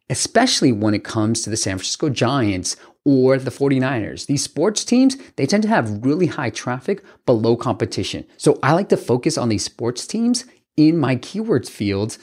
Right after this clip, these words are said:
so that I can rank really well for them and still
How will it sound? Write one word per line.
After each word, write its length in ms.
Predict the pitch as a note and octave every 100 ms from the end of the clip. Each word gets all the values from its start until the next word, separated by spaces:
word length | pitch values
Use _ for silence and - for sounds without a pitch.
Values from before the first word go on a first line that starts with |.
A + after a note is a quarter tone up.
| -
so 100 | A#2
that 100 | A2+
I 160 | - D#3
can 220 | G#3 F3
rank 240 | A#2+ G#2+ -
really 200 | G#2+ G2
well 240 | G2 F#3+
for 180 | A#3 A#2+
them 300 | G2 F#2+ F#2 - _ E3
and 320 | F3 F#3+ D#3
still 720 | - - D3 G#3 G3+ F#2